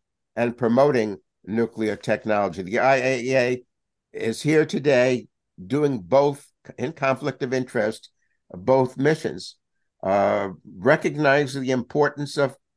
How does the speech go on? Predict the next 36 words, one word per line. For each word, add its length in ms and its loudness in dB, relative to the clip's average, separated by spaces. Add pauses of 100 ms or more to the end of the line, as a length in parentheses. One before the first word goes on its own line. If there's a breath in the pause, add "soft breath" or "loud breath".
(220)
again, 220 0
part 240 2
of 60 -4
the 80 -2
declaration, 800 -4 (260)
of 180 0
financing 920 2 (400)
for 140 4
the 140 2
additional 640 2
nuclear 420 -2
power 340 2
capacity 800 -6 (300)
n-, 220 0
and 160 0
so 200 2
forth. 280 -4
Uh, 100 0 (440)
Wall 260 2
Street 260 0
has 180 -2
moved 300 0
away 500 2 (440)
from 240 0
nukes 360 0
because, 540 -8
uh, 300 0 (120)
it, 180 -12
it's 240 -12
considered 500 -2
very 180 4
risky, 480 -2
to 160 -16
say 220 -2
the 60 -2
least, 460 0